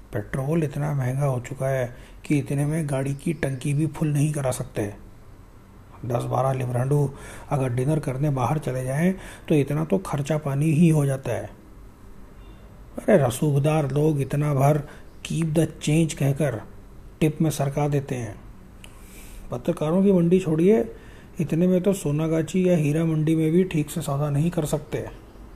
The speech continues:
बड़े-बड़े देशों में ऐसे छोटे-मोटे घोटाले आए दिन होते रहते हैं। इस तरह हम अठन्नी चवन्नी गिनने बैठेंगे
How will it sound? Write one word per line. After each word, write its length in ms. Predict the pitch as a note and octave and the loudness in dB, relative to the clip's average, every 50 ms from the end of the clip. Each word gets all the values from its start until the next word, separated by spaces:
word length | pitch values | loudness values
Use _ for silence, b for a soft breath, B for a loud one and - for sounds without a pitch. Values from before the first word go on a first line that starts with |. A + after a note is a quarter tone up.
| - - - - - - - - - - - - B B B B B B B B B B B B B - - - - - - - - - - - - F3 | -20 -20 -20 -20 -20 -20 -20 -20 -20 -20 -20 -20 B B B B B B B B B B B B B -20 -20 -20 -18 -18 -18 -18 -18 -18 -18 -14 -6 0
बड़े-बड़े 400 | F3+ G3 A3+ A#3 A#3 - A#3+ B3 | 2 4 6 6 6 6 4 4
देशों 360 | F#3 F3 F3 E3+ - - F#3+ | 4 4 4 4 4 2 2
में 340 | F#3 F3+ F#3 F#3+ G3 G3+ F#3+ | 4 4 4 4 4 4 4
ऐसे 220 | F3 E3+ - F#3+ F3 | 2 2 0 -2 -2
छोटे-मोटे 840 | - - - - D3 C#3+ - F#3 F3+ E3+ D3+ C#3+ C#3+ C#3+ D#3 D#3 | -2 -6 -6 -6 -6 -2 0 2 2 2 2 0 0 0 0 0
घोटाले 420 | C3+ A#2+ B2 B2 B2 B2+ C3+ C#3+ C#3+ | 2 2 0 0 -2 -4 -4 -2 -2
आए 200 | C3 C3 C3+ C3 | -2 -2 -4 -4
दिन 240 | B2 B2+ C#3+ C#3 A#2+ | -4 -4 -4 -2 -2
होते 280 | A#2+ A#2+ A#2 C#3+ C#3 | -2 -4 -4 -4 -4
रहते 280 | C3+ C3+ C3+ C3+ - D3 | -4 -4 -6 -6 -4 -4
हैं। 260 | D3+ D#3+ D#3+ D#3 B B B B B - F3 | -2 -2 -4 -4 B B B B B -8 -8
इस 140 | A#2+ - | -8 -4
तरह 240 | - A#2+ B2 C3 C3 | -4 -2 -2 0 0
हम 140 | C#3 C#3+ C#3 | 0 0 0
अठन्नी 400 | B2 A#2 - C3 B2 C3 C#3+ C#3 | -2 -2 -4 -4 -4 -2 -4 -2
चवन्नी 400 | C#3 C3+ B2 B2 B2+ C3 C3+ C3+ | -2 -2 -4 -4 -4 -4 -4 -4
गिनने 280 | C3 B2 B2 C3 C3+ B2 | -4 -4 -4 -2 -2 0
बैठेंगे 600 | A#2+ A#2+ A#2 - C3+ C#3+ C#3+ D3 C3+ B2 - | 0 0 0 0 0 0 2 2 0 -2 -4